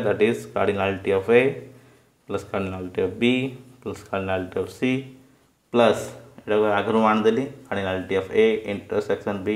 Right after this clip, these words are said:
intersection C minus cardinality of A intersection B minus cardinality of B intersection C minus cardinality of C intersection A। A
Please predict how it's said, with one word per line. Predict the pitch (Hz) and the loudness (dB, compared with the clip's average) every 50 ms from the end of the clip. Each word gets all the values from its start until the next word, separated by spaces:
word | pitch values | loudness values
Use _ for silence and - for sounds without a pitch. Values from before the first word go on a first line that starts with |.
| 107 104 | -2 -4
intersection | 101 - - - - - 98 - - 101 98 - | -6 -6 -8 -6 -6 -8 -8 -6 -8 -8 -10 -8
C | - 117 113 104 98 | -6 -6 -4 -2 -2
minus | 98 98 98 104 110 127 135 127 - - - - - _ _ _ _ _ _ _ _ _ _ _ _ _ _ _ _ _ _ _ _ - | -2 -2 0 0 0 -2 -2 -4 -10 -16 -20 -20 -20 _ _ _ _ _ _ _ _ _ _ _ _ _ _ _ _ _ _ _ _ -4
cardinality | 101 101 101 101 98 98 95 - 104 98 95 | -4 -2 0 0 0 -2 -2 0 0 2 2
of | 95 - - - 110 107 | 0 -2 -2 2 6 6
A | 110 113 - - 107 | 6 6 4 0 -2
intersection | 107 104 - 107 104 - 113 107 - - - 117 117 117 117 117 | -4 -4 -4 -4 -2 0 -2 -2 0 -2 -2 -2 -2 -2 -2 -4
B | 123 127 139 - - - - - _ _ _ - 101 98 | -4 -6 -6 -8 -10 -14 -20 -20 _ _ _ -14 -10 -8
minus | 98 95 95 98 98 98 - - | -6 -6 -6 -6 -8 -10 -6 -4
cardinality | 101 95 95 95 95 95 95 92 92 92 101 98 | -4 -4 -2 -4 -6 -6 -8 -8 -8 -4 -2 -2
of | 95 92 90 87 | 0 -2 -2 -4
B | 107 117 117 120 123 123 110 | -4 -2 -2 -2 -4 -4 -6
intersection | 110 107 - 113 110 - - 110 - - 117 117 | -6 -4 -4 -4 -4 -4 -8 -10 -6 -6 -6 -6
C | 117 - - 139 139 143 139 - - - - _ _ _ _ _ _ _ _ _ _ _ - | -6 -6 -4 -4 -4 -4 -4 -10 -16 -20 -20 _ _ _ _ _ _ _ _ _ _ _ -12
minus | 104 101 101 101 101 101 - - - | -8 -8 -6 -6 -6 -6 -8 -6 -4
cardinality | 107 101 101 101 98 95 95 92 95 107 113 | -2 -2 -2 -2 -4 -6 -6 -4 -2 -2 -2
of | 117 | -2
C | - - - 107 104 | -2 -4 -2 -2 0
intersection | 101 101 101 110 98 - - 98 92 - - 117 110 104 | -2 -2 -4 -4 -4 -4 -6 -8 -8 -8 -8 -8 -8 -8
A। | - - - - - - - _ _ - _ - | -8 -12 -16 -20 -20 -20 -20 _ _ -12 _ 4
A | 110 | 6